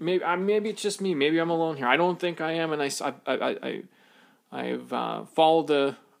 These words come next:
you know, Megan on Twitter and some of the support she's received, and I know I'm not alone in saying this. Uh, certainly not. But just be better. I mean, if you're gonna, like, I still can't even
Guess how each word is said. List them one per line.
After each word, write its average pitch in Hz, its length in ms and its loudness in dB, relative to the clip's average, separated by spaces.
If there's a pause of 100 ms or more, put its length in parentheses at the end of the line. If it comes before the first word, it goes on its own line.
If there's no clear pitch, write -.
(140)
you 139 120 -8
know, 117 100 -2
Megan 143 320 -2
on 135 140 -2
Twitter 143 360 2
and 127 140 -2
some 139 160 -4
of 131 80 -2
the 120 80 -4
support 139 380 -2
she's 135 240 -6
received, 131 480 -4 (920)
and 156 120 0
I 160 80 6
know 165 340 4 (320)
I'm 151 120 2
not 147 160 4
alone 131 280 2
in 110 80 -6
saying 120 320 0
this. - 220 -18 (280)
Uh, 55 460 -16 (320)
certainly 139 440 0
not. 104 260 -8 (3750)
But 156 140 -6
just 208 280 -4
be 202 140 -2
better. 143 540 -4 (340)
I 180 60 -4
mean, 196 180 2
if 190 160 0
you're 233 140 0
gonna, 196 240 -2
like, 170 240 -8 (340)
I 165 100 -2
still 202 320 2
can't 180 380 -6
even 147 380 -4